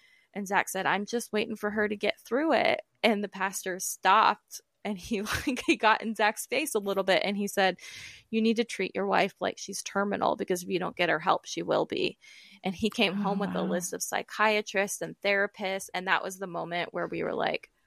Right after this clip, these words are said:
Speaker 1: "Oh, this is bigger than we thought it was." And at that point, that's when we started getting help, because someone gave us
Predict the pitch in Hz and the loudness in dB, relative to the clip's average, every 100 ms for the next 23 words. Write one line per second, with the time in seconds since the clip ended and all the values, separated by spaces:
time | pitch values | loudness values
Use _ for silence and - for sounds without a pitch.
0 | _ _ _ - 202 180 175 196 170 175 | _ _ _ 2 4 4 -2 -8 -2 -2
1 | 165 160 165 165 104 185 196 _ _ 190 | 0 -2 0 0 0 -2 -12 _ _ -8
2 | 170 - 151 165 - 208 226 233 233 - | -8 0 2 2 0 0 0 0 -4 -16
3 | - 185 175 165 165 _ - 175 - 196 | -10 -8 -8 -8 -14 _ -4 -4 -2 2
4 | 190 - - 165 151 - - 170 180 185 | 2 0 -8 -12 -12 -12 -2 0 0 -8
5 | 170 - 165 156 - 165 156 165 - - | -10 -8 -6 -8 -6 -6 -4 0 -2 -2
6 | - 175 175 175 165 175 165 170 165 - | -6 -2 -2 -2 -2 0 2 2 0 -2